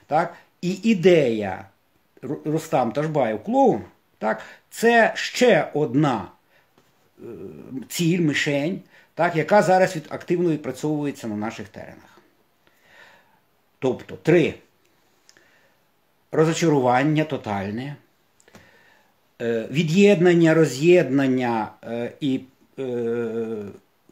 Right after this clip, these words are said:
конфлікт, е, конгресменів і дискредитація Ташбаєва. Нам зараз на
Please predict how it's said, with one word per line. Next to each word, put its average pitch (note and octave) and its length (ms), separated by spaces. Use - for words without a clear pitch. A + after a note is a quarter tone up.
конфлікт, D3+ 580
е, - 20
конгресменів G#2+ 720
і A3 100
дискредитація D3 640
Ташбаєва. - 460
Нам A#3 480
зараз E3+ 640
на C#3 360